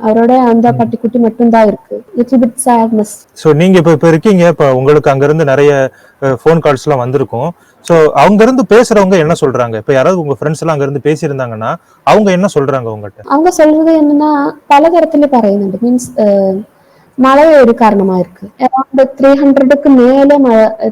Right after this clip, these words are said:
Speaker 1: மில்லிமீட்டருக்கு மேல மழை வந்து பெய்து, பெய்തു. അതുകൊണ്ട്
Speaker 2: ஓகே.
Speaker 1: തന്നെ அந்த மலையில അത്രയും കപ്പാസിറ്റി, വാട്ടർ കപ്പാസിറ്റി அந்த மலைக்கு இல்லை. அதனாலதான்
Speaker 2: ஆ.
Speaker 1: இந்த பாதிப்பு ஏற்பட்டது. അതുപോലെ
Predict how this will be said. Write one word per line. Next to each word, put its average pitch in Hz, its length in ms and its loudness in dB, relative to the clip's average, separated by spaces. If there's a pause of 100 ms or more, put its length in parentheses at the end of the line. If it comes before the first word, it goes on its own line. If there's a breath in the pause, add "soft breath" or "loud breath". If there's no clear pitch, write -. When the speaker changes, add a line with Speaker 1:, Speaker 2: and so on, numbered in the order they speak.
(120)
Speaker 1:
மில்லிமீட்டருக்கு 247 460 0
மேல 240 360 2
மழை 208 220 2
வந்து 190 320 -2
பெய்து, 190 380 -2
பெய்തു. 180 260 0
അതുകൊണ്ട് 226 360 0
Speaker 2:
ஓகே. 294 40 4
Speaker 1:
തന്നെ 285 360 -2
அந்த 247 480 0 (120)
மலையில 247 640 2 (100)
അത്രയും 269 640 0
കപ്പാസിറ്റി, 254 520 -2
വാട്ടർ 233 340 0
കപ്പാസിറ്റി 226 640 -2
அந்த 202 440 -2
மலைக்கு 202 460 0
இல்லை. 190 300 0 (420 soft breath)
அதனாலதான் 233 420 2
Speaker 2:
ஆ. 285 300 -2 (180)
Speaker 1:
இந்த 226 180 2
பாதிப்பு 208 380 0
ஏற்பட்டது. 185 500 -4
അതുപോലെ 285 580 2